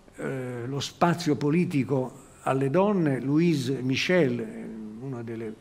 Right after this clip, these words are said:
fam-, più note, ha scritto anche un, un libro, eh, in cui racconta quelle vicende, soprannominata la Vierge Rouge, no? La Vergine Rossa,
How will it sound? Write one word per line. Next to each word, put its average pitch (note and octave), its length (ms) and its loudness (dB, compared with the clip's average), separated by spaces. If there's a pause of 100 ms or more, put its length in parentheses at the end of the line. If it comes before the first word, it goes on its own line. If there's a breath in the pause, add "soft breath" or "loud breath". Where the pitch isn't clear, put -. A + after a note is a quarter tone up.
(260)
fam-, A2+ 300 -12
più B2+ 180 -10
note, C3+ 520 0
ha A2+ 80 -6
scritto C3+ 360 -4
anche C#3 240 -4
un, B2+ 140 -4
un A2+ 680 -8
libro, B2+ 340 0
eh, G#2 400 -8
in G#2 100 -12
cui C3 160 -6
racconta C3 460 -2
quelle A#2+ 160 -4
vicende, A#2+ 380 0 (600 loud breath)
soprannominata D3 960 2
la C#3 140 4
Vierge C3+ 500 6
Rouge, B2 640 0
no? C3+ 260 -6
La A2+ 100 -8
Vergine C3+ 440 -2
Rossa, C3 540 -2